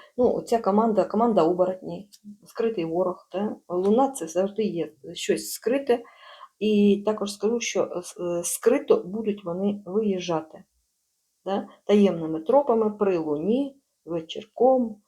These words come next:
вночі, щоб ніхто ні, не таємно, ніхто не чув, не бачив.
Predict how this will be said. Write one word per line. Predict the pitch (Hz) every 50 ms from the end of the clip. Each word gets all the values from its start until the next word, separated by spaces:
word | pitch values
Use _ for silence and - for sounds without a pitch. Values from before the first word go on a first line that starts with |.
| _ _ -
вночі, | - 165 165 165 160 165 - - 254 262 247 247
щоб | - - - -
ніхто | 185 165 - - 160 165 131 - -
ні, | 165 170 147 - - 156 143 139 -
не | 143 151
таємно, | 151 156 165 165 180 220 262 262 240 214 196
ніхто | 180 180 - - 180
не | 170 156 156
чув, | - - 170 156
не | 156 156 151
бачив. | 165 220 240 262 254 - - 220 226 226